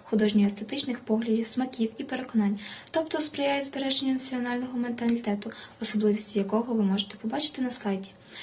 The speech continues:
На нашу думку, обряд охризування відображає всі провідні риси українського менталітету. В основі українського національного характеру є зв'язок із землею.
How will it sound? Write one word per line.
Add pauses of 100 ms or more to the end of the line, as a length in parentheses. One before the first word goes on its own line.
(180)
На
нашу
думку,
обряд
охризування
відображає
всі
провідні
риси
українського
менталітету. (1900)
В
основі
українського
національного
характеру
є
зв'язок
із
землею.